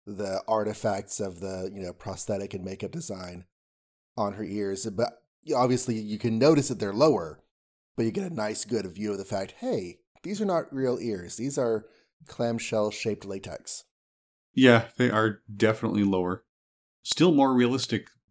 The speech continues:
Speaker 2: than, say, the nineteen ninety Captain America ears.
Speaker 1: <laughs> I said it last episode,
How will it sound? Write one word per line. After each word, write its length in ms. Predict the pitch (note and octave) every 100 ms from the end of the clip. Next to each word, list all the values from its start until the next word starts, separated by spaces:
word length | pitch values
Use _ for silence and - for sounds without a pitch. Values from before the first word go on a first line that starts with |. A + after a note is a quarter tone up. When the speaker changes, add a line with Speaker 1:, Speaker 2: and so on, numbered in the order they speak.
| _ -
Speaker 2:
than, 400 | F2 E2+ D#2 - _ _ -
say, 240 | - F2
the 100 | E2
nineteen 320 | E2+ E2+ E2+
ninety 220 | E2 E2 D#2+
Captain 340 | F2 E2+ E2
America 420 | D#2 G#2 A2+ -
ears. 420 | D#2+ D#2 G#2 - _ _ _ _ _ _ _ -
Speaker 1:
<laughs> 120 | - A3 - G3+ A3+ - - - _ _ _ _ _ _ _ -
I 140 | D#3+
said 220 | D3 G#3+
it 60 | G#3
last 260 | F#3+ F3+
episode, 580 | F#3+ F#3+ G#3+ G#3 G#3+ G#3